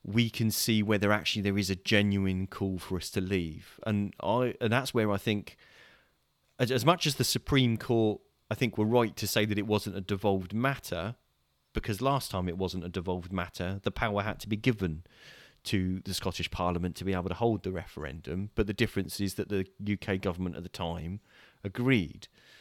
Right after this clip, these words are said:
The situation that we've got now creates that impasse that says, "No, you can't, you can't test that question."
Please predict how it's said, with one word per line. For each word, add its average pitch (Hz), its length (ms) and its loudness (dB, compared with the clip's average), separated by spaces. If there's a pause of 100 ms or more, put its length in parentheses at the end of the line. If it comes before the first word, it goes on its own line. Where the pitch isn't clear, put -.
(440)
The 107 80 -4
situation 120 580 0
that 92 60 -8
we've 101 180 -6
got - 180 -8
now 113 560 -2
creates 110 420 0
that 101 200 -4
impasse 107 720 -2
that - 180 -4
says, 113 500 2 (300)
"No, 131 120 4
you 127 160 2
can't, 147 320 -2
you 113 100 0
can't 143 300 -4
test - 260 -8
that - 160 -12
question." 82 460 -8